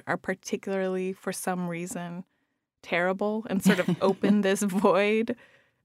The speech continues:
Speaker 1: of, uh, nihilism and just sort of relentlessness. And I really loved that in the story.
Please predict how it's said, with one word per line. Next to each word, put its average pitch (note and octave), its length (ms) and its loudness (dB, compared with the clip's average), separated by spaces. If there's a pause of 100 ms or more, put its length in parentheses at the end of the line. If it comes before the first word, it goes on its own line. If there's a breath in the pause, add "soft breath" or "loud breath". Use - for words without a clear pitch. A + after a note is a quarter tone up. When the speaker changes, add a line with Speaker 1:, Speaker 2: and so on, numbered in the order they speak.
(160 soft breath)
Speaker 1:
of, F3+ 500 0 (140)
uh, - 400 0
nihilism G3+ 880 0
and - 320 -4
just - 280 -2
sort F3+ 240 -2
of A2+ 280 -4 (580)
relentlessness. - 1120 -4 (220)
And D#3+ 360 -4 (200)
I D#3+ 120 -10
really G#3 280 2
loved F#3 340 -2
that - 260 -6
in - 140 -6
the G3 80 -8
story. - 600 -12